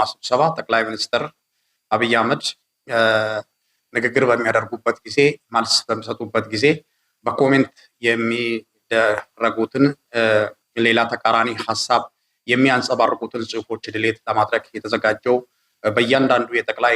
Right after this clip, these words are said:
ሚኒስትር ንግግር ቀጥታ ስርጭት የሚተላለፍበት ሚዲያዎች ላይ፣ እ፣ ሠላሳ ሺህ የሚዲያ ዘ-፣ እ፣ ዘማቾች ተሰማርተው ይሄንን ስራ ሲሰሩ ውሏል። ከዚህ በተጨማሪ እያንዳንዱ የፓርላማ አባላት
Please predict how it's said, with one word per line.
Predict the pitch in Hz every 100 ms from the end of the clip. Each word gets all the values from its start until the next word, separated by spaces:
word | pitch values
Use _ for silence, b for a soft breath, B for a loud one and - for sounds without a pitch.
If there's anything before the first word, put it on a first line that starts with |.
| 113
ሚኒስትር | 107 - - 113 107
ንግግር | 110 113 - 117 -
ቀጥታ | 127 123 139 127 123 - -
ስርጭት | - 127 - 165 170 _ _ _ -
የሚተላለፍበት | 131 147 147 131 120 123 113 127 - -
ሚዲያዎች | 120 147 143 127 117 -
ላይ፣ | 123 156 160 _ -
እ፣ | 123 113
ሠላሳ | - 117 117 123
ሺህ | 120 131
የሚዲያ | 110 110 110 113 107
ዘ-፣ | 107 117 _ _ _ -
እ፣ | 113 110 110 107 -
ዘማቾች | 113 117 120 - 135 - - -
ተሰማርተው | - 113 120 117 - 139 143 143 _ _ _ -
ይሄንን | 117 131 135 131
ስራ | 131 123
ሲሰሩ | 131 117 120 127 127 -
ውሏል። | 120 127 127 170 - _ _ - - _ -
ከዚህ | 139 143
በተጨማሪ | 156 156 151 139 147 156
እያንዳንዱ | 123 127 123 123 123 147 151 123
የፓርላማ | 117 120 120 117 117
አባላት | 110 113 127